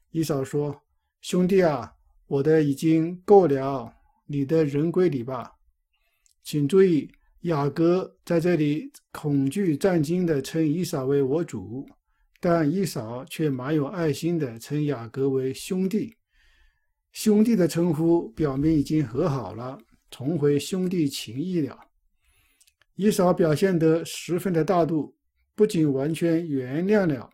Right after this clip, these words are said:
雅各过去对自己的伤害，而且也很知足。第十节，雅各说：“不然，我若在你眼前蒙恩，就求你从我手里收下这礼物，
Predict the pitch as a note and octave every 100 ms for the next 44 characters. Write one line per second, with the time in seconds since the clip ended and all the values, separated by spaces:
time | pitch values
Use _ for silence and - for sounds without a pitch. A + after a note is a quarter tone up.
0 | - E3 C3+ B2 C3+ C#3 D3+ - G3 D3
1 | D#3+ C#3+ D3+ C3+ F3+ D#3 C#3 B2+ A2+ -
2 | - F3 F3 E3+ G3 D#3 - _ _ _
3 | _ - D#3+ D3 C#3+ B2 D#3 A#2 G#2+ -
4 | D3+ C#3 A2 B2 G#3 _ _ _ _ _
5 | _ _ _ _ _ _ _ _ - F3
6 | F3+ E3+ F3 F3 - _ E3+ D3 C#3 F#3
7 | D#3+ F3 E3 E3 - _ _ _ - F3+
8 | D#3+ D#3+ E3+ - _ D#3+ D3+ D3+ F#3 F3
9 | F#3+ F3 C#3+ C3+ D#3+ C#3+ C#3+ A#2+ A2+ -
10 | C#3+ D3+ D3 D#3+ F3+ F3+ - - _ _
11 | _ _ - F#3 E3 - D#3+ E3+ D#3 D3
12 | E3 E3 D3+ B2+ D#3+ D3+ C3 - F3+ F#3
13 | F#3 F#3 F#3 C#3+ E3 B2+ A#2 D#3